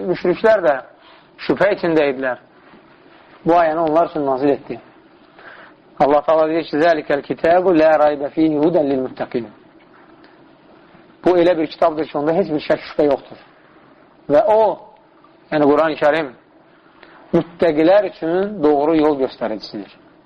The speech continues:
Müttəqilər üçün doğru yol göstəricisidir. Başqa bir ayədə də bu kitabın mübarək bir kitab olduğunu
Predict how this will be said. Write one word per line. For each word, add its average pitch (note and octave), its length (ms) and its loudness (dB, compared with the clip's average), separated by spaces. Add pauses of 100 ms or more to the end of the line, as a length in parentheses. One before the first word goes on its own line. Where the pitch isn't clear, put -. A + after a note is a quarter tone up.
(520)
Müttəqilər C#3+ 500 0
üçün G3+ 300 -4 (500)
doğru D#3+ 300 2
yol F3 240 2
göstəricisidir. A#2+ 800 -4 (1300)
Başqa E3+ 320 0
bir F3 100 2
ayədə E3 320 2
də E3 80 0 (100)
bu D#3+ 100 0
kitabın D3+ 480 -2 (1160)
mübarək D3+ 460 2
bir D#3 120 -4
kitab D#3 240 -4
olduğunu C#3+ 460 0